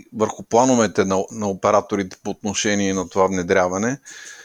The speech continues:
като страните, които бяха стартирали по-рано през две хиляди и деветнайсета година тестови внедрявания, разпределение на радиочестотни ресурси, успяха по-бързо да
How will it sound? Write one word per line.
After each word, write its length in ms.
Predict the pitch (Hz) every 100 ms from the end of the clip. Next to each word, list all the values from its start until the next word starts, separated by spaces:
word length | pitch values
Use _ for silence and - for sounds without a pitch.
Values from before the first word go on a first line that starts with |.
| - _ -
като 260 | 110 -
страните, 540 | - - 117 123 127 131
които 360 | 135 131 127
бяха 360 | 120 123 123 131
стартирали 720 | - 123 104 - 127 123 110
по-рано 540 | - 120 123 117 113 98
през 340 | 107 101 - -
две 120 | 117
хиляди 260 | - 107
и 40 | 107
деветнайсета 640 | 101 95 - 110 110 117
година 560 | 107 104 110 110 101 92
тестови 360 | 104 95 107 107
внедрявания, 920 | 104 95 101 104 110 107 104 101 98
разпределение 760 | 98 - 95 98 101 104 104
на 240 | 98 98 95
радиочестотни 720 | 98 104 92 - 107 - 95
ресурси, 560 | 92 - 110 - 127 120 - - - _ _
успяха 560 | 104 - 117 113 120 -
по-бързо 580 | 117 113 117 113 113
да 500 | 107 107 107 101 101